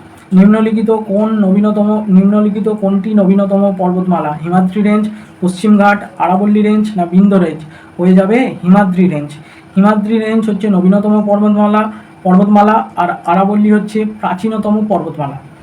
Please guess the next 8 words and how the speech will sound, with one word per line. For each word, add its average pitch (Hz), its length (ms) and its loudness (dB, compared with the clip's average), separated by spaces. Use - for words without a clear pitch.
হিমালয়ের 220 560 4
কোন 226 360 0
অংশে 208 520 -2
কারেওয়া 214 540 0
নামে 196 340 0
পরিচিত? 185 460 2
এটা 190 220 0
হচ্ছে 190 400 -2